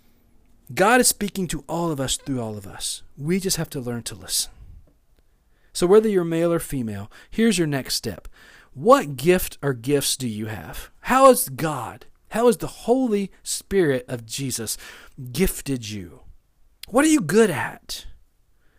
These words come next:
Male or female, what are you good at? Now here's the next step. How can you use that to make a difference to others? How can you use that thing,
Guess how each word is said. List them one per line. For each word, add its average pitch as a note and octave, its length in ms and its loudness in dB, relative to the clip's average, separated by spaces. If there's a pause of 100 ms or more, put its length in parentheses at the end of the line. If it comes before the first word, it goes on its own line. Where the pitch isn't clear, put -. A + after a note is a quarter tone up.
Male C#4 300 0
or B3+ 60 0
female, E3 320 0
what D4 200 2
are D4+ 40 2
you C#4 140 2
good D#3+ 320 -2
at? - 380 -16 (760)
Now E3 180 -2
here's B3+ 400 0
the F#3+ 100 -2
next F3+ 280 -4
step. - 360 -8 (560)
How A3+ 260 -4
can A3+ 240 -2
you F3 160 -4
use D3+ 280 -6
that C3+ 240 -6
to C3 100 -8
make B2 160 -8
a A2 40 -8
difference - 680 -10 (180)
to - 180 -8
others? - 500 -12 (920)
How A3+ 220 -2
can A#3+ 260 2
you F3 400 0 (500)
use A3 640 0
that C#3+ 540 -4
thing, A2+ 640 -6